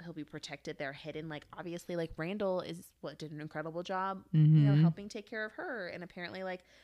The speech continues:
Speaker 1: the sun priest there owes Randall a favor, and so that's how they got, like, the papers.
Speaker 2: Mm-hmm.
Speaker 1: And, like, they're crazy about him.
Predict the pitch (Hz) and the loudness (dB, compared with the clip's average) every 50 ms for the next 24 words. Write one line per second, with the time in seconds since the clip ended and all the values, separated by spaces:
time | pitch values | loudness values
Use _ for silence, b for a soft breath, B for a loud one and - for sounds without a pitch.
0 | b b b - 285 277 - 370 359 370 339 - 269 233 220 - - - 170 170 | b b b -4 -4 -2 -2 -2 -2 -2 -4 -8 -8 -10 -10 -10 -8 -6 -4 -4
1 | 165 165 156 156 165 165 - - 160 165 180 226 262 269 - 320 359 349 330 - | -2 -2 -2 -2 -2 -4 -4 -6 -8 -8 -6 -8 -8 -8 -8 -8 -8 -6 -6 -6
2 | 185 170 - - - - - - - - - - 214 - - - - - 277 - | -6 -6 -8 -10 -12 -12 -14 -14 -14 -14 -12 -12 -10 -10 -10 -10 -10 -12 -12 -10
3 | - 320 320 - - - 440 427 _ - - 269 254 226 202 190 185 180 196 101 | -12 -12 -12 -12 -12 -12 -12 -12 _ -12 -10 -8 -8 -6 -8 -8 -8 -8 -6 -2
4 | - 156 156 139 143 147 143 139 135 139 143 151 147 - - 208 208 202 196 196 | 2 2 4 4 4 4 4 4 2 2 2 0 -2 -4 -8 -10 -8 -6 -6 -4
5 | 190 185 185 175 170 170 160 160 156 - - _ _ - 190 180 170 165 160 - | -4 -6 -6 -8 -8 -10 -12 -14 -16 -18 -20 _ _ -12 -10 -10 -10 -10 -12 -16
6 | _ - _ _ _ _ - 208 220 220 _ - - - - - 339 359 370 311 | _ -20 _ _ _ _ -10 -8 -8 -10 _ -18 -20 -20 -16 -12 -8 -8 -8 -8
7 | - - 151 151 - - - - - - - - - - - | -8 -10 -14 -14 -14 -12 -12 -12 -12 -12 -14 -16 -16 -18 -18